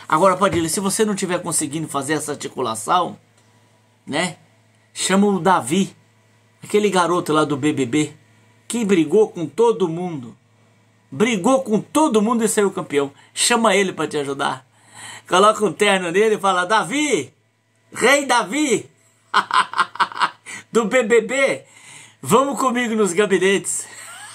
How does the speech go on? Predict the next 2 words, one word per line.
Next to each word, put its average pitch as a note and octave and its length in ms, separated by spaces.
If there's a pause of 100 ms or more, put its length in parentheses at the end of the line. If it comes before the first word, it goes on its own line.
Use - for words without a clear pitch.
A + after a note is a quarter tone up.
(260)
<laughs> - 2750
Elisiário G3+ 1000